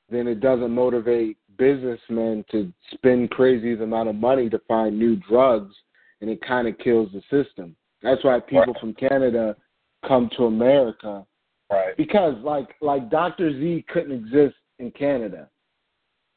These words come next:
Speaker 1: you know, or he can exist here, or a plastic surgeon can exist on a high level in America. They couldn't really exist like that
Speaker 2: Right.
Speaker 1: where, where
Speaker 2: Right.
Speaker 1: there's cats. I'm not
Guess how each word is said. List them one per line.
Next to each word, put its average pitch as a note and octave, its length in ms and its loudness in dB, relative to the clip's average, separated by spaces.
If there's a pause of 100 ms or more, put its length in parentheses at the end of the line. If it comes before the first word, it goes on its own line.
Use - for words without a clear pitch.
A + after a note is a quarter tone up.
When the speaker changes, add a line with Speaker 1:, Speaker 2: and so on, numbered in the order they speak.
(360)
Speaker 1:
you B2+ 180 2
know, B2+ 220 4
or B2+ 160 2
he D3 180 -2
can C#3 180 -4
exist A#2+ 460 -2
here, C#3 360 2
or G#2 360 -6 (400)
a A2+ 80 -4
plastic D#3 500 2 (100)
surgeon A#2+ 540 0
can B2 140 -12
exist A#2 540 -4 (240)
on A#2 160 -8
a A2 60 -8
high C3 280 0
level B2+ 480 0
in A2 80 -12
America. A#2 640 -2
They A2 140 -10
couldn't A#2 300 -10
really A2+ 260 0
exist G#2 460 -2
like G#2+ 220 0
that G2+ 280 -4 (760)
Speaker 2:
Right. A2 100 0
Speaker 1:
where, A2 460 2 (520)
where C3+ 200 6
Speaker 2:
Right. A#2+ 80 0
Speaker 1:
there's A2 240 -6
cats. C3 360 -4 (560)
I'm D#3 180 2
not D#3 200 4